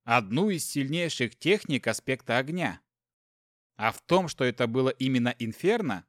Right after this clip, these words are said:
я не сомневался. Я уже видел эту технику в исполнении Дмитрия Рыжова, архигранда Огневика. Два года назад в финале императорского турнира одарённых он использовал эту технику против Маргариты Филипповой,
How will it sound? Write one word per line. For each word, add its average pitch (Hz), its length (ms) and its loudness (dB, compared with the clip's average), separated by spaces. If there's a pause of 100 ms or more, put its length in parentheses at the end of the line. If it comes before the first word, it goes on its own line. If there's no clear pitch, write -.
я 107 220 -6
не 120 100 -2
сомневался. 156 720 -6 (840)
Я 123 220 8
уже 151 200 2
видел 190 300 2
эту 139 180 0
технику 175 500 -4
в 127 100 0
исполнении 139 640 0
Дмитрия 143 460 0
Рыжова, 160 540 0 (180)
архигранда 135 760 2
Огневика. 135 680 -4 (760)
Два 151 260 4
года 175 240 2
назад 170 460 0
в - 120 -20
финале 170 480 2
императорского 143 840 -2
турнира 131 500 -2
одарённых 127 680 -2
он 214 220 2
использовал 185 600 -2
эту 156 180 -4
технику - 540 -6
против 156 480 -4
Маргариты 139 540 -2
Филипповой, 113 680 -4